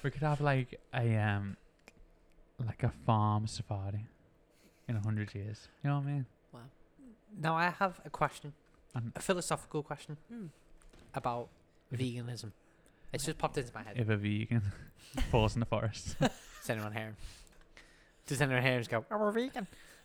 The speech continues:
Speaker 3: No. Um, so you know how you can get, like, vegan eggs these days?
Speaker 1: Of eggs.
Speaker 2: No.
Speaker 3: So you can get, like, egg in a carton that you can use for scrambled eggs and stuff, but it's vegan egg. It's not real egg. It's, like,
Speaker 2: Right.
Speaker 3: fake egg. Which is, yeah, fine.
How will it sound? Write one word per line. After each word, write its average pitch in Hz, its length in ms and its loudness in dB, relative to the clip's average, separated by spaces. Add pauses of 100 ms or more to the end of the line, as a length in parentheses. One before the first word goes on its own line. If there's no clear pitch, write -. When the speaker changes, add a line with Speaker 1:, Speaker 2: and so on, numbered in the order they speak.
Speaker 3:
No. - 60 -4 (540)
Um, 139 300 0 (880)
so - 120 2
you 202 80 4
know 214 80 4
how 196 120 2
you 170 120 4
can 165 100 -2
get, 147 120 -2
like, 135 100 -6
vegan 131 380 -2
eggs - 440 -6 (520)
these 123 180 -4
days? 117 360 -4 (220)
Speaker 1:
Of 110 80 -10
eggs. - 380 -6 (100)
Speaker 2:
No. 156 300 -6 (480)
Speaker 3:
So - 120 -4
you 147 80 2
can 151 120 -2
get, 156 260 -4 (220)
like, 156 140 0 (100)
egg 160 160 6
in 165 80 4
a 139 60 0
carton 131 480 6 (240)
that 135 80 -8
you 127 100 -8
can 131 160 -6
use 117 200 -6
for - 60 -10
scrambled 120 380 -2
eggs 117 180 -4
and 135 80 -6
stuff, 127 160 -6 (280)
but 131 100 -4
it's - 180 -12 (240)
vegan 120 440 -4
egg. 113 120 -2
It's 120 140 -10
not 120 160 -2
real 120 240 -2
egg. 104 140 -4 (120)
It's, - 80 -18
like, 160 100 -8
Speaker 2:
Right. - 180 -4
Speaker 3:
fake - 100 -14
egg. - 80 -14 (1200)
Which - 160 -4
is, 269 80 -4
yeah, 170 160 4
fine. 127 340 2